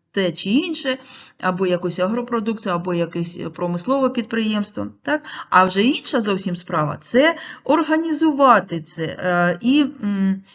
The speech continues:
все це організаційно-технічні заходи,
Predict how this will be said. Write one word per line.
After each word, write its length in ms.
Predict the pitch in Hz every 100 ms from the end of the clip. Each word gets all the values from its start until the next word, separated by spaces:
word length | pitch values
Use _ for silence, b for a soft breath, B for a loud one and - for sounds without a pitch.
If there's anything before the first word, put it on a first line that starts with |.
| b b _ _
все 560 | - - 330 392 392 - _ _ _ _
це 340 | - 185 175 180
організаційно-технічні 1700 | 208 208 202 185 185 185 285 294 269 269 254 - 208 165 - 156
заходи, 560 | 151 135 - - -